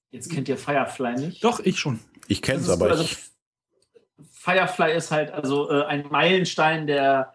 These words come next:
Speaker 1: Fernsehgeschichte, wo der Sender alles getan hat, damit alles falsch läuft. Und es gibt mehr Fangruppen für diese Serie, als man sich vorstellen kann. Und wer das jetzt nicht kennt, der sollte gucken, dass er vielleicht sich irgendwo was besorgt, wo er sich das mal angucken kann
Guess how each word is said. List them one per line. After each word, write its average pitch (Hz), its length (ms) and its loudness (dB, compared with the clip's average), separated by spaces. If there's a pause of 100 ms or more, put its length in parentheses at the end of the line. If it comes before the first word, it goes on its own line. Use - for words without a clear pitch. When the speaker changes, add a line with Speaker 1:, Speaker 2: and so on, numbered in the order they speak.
(220)
Speaker 1:
Fernsehgeschichte, 208 1400 2
wo 175 100 -6
der 170 140 2
Sender 156 280 0
alles 170 240 -2
getan 151 280 -4
hat, 147 100 -6
damit 139 220 -6
alles 139 220 -2
falsch 147 340 0
läuft. 160 340 2
Und 135 280 0 (460)
es - 100 -8
gibt 147 220 0
mehr 165 200 4
Fangruppen 160 500 -2
für - 100 -10
diese 143 280 2
Serie, 131 340 2
als 127 260 -2
man 127 120 0
sich 117 140 -4
vorstellen 147 420 0
kann. 135 220 -2 (280)
Und 143 340 0
wer 151 120 4
das 151 140 2
jetzt 156 160 0
nicht 170 200 -2
kennt, 220 420 0
der 170 140 4
sollte 160 500 2
gucken, 185 300 -2
dass 160 160 0
er 151 80 -2
vielleicht 147 300 0
sich 131 140 -4
irgendwo 143 400 -2
was 135 200 -2
besorgt, 135 420 2
wo 143 60 2
er 127 40 4
sich 131 100 0
das 123 160 -4
mal 127 100 0
angucken 185 380 0
kann 190 300 0